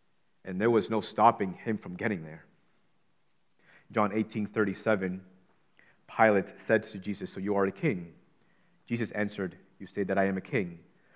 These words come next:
For this purpose I was born, and for this purpose I have come into the world,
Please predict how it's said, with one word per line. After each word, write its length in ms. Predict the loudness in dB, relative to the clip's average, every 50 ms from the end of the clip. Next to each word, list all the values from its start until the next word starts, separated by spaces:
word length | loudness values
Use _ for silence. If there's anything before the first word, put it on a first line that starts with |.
| _ _ _ _ 0
For 200 | 6 8 8 8
this 200 | 10 8 6 6
purpose 640 | 4 2 4 4 4 6 4 2 0 0 -6 -16 -2 2
I 100 | 4 4
was 180 | 4 4 0
born, 380 | 2 4 6 6 6 6 4 0 -4
and 100 | -10 -12 -12 -8 0
for 240 | 4 8 10 10 10
this 200 | 10 8 6 6
purpose 440 | 4 4 6 6 6 6 4 0 2 4
I 160 | 6 6 6
have 240 | 8 6 4 2 2
come 260 | 0 2 2 2 2
into 260 | 2 0 0 0 2
the 100 | 2 4
world, 500 | 6 6 8 8 6 6 4 0 -4 -8